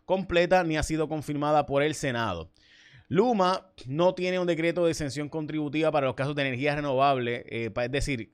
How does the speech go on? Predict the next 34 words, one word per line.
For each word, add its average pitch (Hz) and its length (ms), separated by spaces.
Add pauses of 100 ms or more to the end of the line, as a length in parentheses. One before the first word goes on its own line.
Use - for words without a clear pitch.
(140)
eh, 107 140
lo 110 160
contrario 120 340
que 143 80
está 151 180
diciendo, 151 440
pues 113 180
sí, 175 460
hay 120 160
una 135 160
propuesta 143 500
que 123 140
se 120 160
hace 151 400 (340)
todos 143 240
los 160 160
años 151 380 (340)
para 131 160
verificar 127 480
qué 139 160
exenciones 135 440
contributivas 135 580
que 131 60
se 123 80
están 127 180
solicitando 139 380
como 127 200
Pan 107 220
Pepín, 151 580
como 113 360
Goya, 147 420
etcétera, 143 400
otras 123 180
empresas 143 540